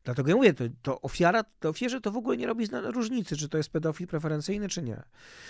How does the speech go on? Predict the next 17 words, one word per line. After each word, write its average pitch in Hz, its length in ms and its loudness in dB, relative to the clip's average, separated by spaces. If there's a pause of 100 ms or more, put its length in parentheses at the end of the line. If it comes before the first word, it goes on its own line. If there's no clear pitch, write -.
(280)
I 165 120 -6
pewna 214 360 2
część, 190 560 -2
e, 165 160 2
to 160 140 -4
są 196 160 -6
także 165 220 -4
tak 156 140 -2
zwane 160 240 -4
ofiary 160 280 -2
przy-, 170 280 -6
czy 151 220 -2
sprawcy - 400 -4
przypadkowi. 127 640 -4
To - 100 -12
znaczy, 123 300 -6
gdyby 139 840 6